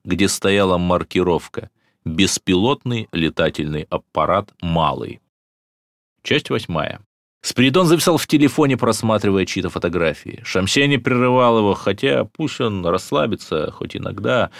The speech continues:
В школе гаджеты запрещены, а почти всё прочее время Спиридон работал в мастерской отца или на полигоне. Тестировали новых пчёл, надзирали за починкой старых,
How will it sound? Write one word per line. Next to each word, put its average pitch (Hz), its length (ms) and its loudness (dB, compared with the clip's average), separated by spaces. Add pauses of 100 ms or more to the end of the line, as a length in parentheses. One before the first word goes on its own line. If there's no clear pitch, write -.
(160)
В - 80 -4
школе 139 320 2
гаджеты 113 400 0
запрещены, 104 580 -2
а 92 60 0
почти - 300 -6
всё - 200 -4
прочее 92 460 -2
время 90 240 0
Спиридон 90 480 -4
работал 87 380 -4
в 80 100 -8
мастерской 85 540 -4
отца - 240 -4
или 85 240 -2
на 82 160 -4
полигоне. 85 600 -4 (380)
Тестировали 135 560 4
новых 117 380 2
пчёл, 98 420 0
надзирали 92 480 2
за 87 160 0
починкой 90 420 -4
старых, 82 460 0